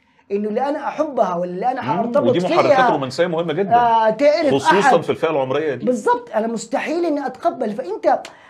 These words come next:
Speaker 1: حاجات كتير إخراجيا ما تعاملت معاها بالطريقة الجيدة، حتى في المواجهات نازلين من السما كأنهم نينجا، اللبس اللي لابسينه كأنهم شنوبي جايين من اليابان، ما هو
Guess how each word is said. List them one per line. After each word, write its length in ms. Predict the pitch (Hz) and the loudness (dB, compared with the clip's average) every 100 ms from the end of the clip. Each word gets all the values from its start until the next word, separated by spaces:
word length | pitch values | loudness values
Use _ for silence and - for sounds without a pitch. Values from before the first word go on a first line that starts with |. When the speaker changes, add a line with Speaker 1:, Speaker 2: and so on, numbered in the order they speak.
| - | -8
Speaker 1:
حاجات 460 | 214 208 330 403 | -4 0 0 0
كتير 420 | - 277 302 240 | -2 -4 -2 -4
إخراجيا 600 | 254 - 247 226 240 302 | -4 -2 0 0 -2 -2
ما 140 | 254 262 | -2 -2
تعاملت 460 | 294 220 247 269 | -2 -2 -2 -4
معاها 320 | 220 214 254 226 | -6 -6 -4 -6
بالطريقة 400 | 208 240 269 240 | -2 -2 -2 -4
الجيدة، 400 | 208 269 214 170 | -6 -6 -6 -6
حتى 280 | 302 302 | -8 -6
في 60 | 262 | -6
المواجهات 640 | 226 226 226 208 269 285 - - - | -4 -2 -2 -2 -2 -4 -6 -20 -16
نازلين 380 | - 208 185 294 | -6 -4 -2 -2
من 80 | 277 | -2
السما 320 | 214 - 185 | -2 -2 -2
كأنهم 480 | 185 - 262 233 208 | 0 -2 -2 -4 -2
نينجا، 420 | 294 285 165 156 | 0 -2 -4 -6
اللبس 300 | 180 277 247 | -4 -6 -4
اللي 100 | 233 | -4
لابسينه 400 | 226 208 294 285 | -4 -6 -6 -6
كأنهم 280 | 247 277 269 | -2 -2 -2
شنوبي 500 | 214 226 311 302 190 | -6 -4 -2 -2 -4
جايين 280 | 175 233 254 | -4 -4 -4
من 100 | 226 | -6
اليابان، 520 | 220 226 262 311 180 175 - - | 0 0 2 -2 -6 -12 -18 -2
ما 100 | |
هو 80 | 302 | 2